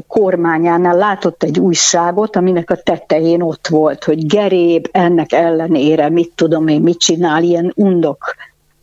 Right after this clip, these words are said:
cím, és akkor bejött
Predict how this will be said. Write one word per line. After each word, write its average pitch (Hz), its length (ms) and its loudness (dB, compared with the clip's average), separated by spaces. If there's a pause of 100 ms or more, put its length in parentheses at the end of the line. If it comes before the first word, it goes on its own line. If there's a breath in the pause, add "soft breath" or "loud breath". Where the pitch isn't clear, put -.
(160)
cím, 220 540 2 (720 loud breath)
és 175 220 0
akkor 185 300 -2
bejött 175 680 -4